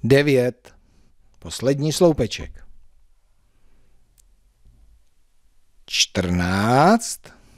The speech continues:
Zase čtrnáct.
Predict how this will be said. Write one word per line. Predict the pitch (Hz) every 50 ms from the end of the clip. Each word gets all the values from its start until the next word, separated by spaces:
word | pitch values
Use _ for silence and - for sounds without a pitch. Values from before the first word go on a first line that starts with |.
| _ _ _ _ _ _ _ _ _ _ _ _ _ _ _ _ _ _ _ - _ _ _ _ _ _ _ _ _ _ _ _ _ _ _ _ _ _ _ _ _ _ _ - - _ _ _ _ _ _ _ _ _ _ _ _ _ _ _ _ _ _ _ _ _ _ _ - - - _ _ - - - _ _ _
Zase | - - 65 64 - - - 117
čtrnáct. | 107 - - - 147 147 151 156 160 165 170 175 180 190 208 233 254 233 - - -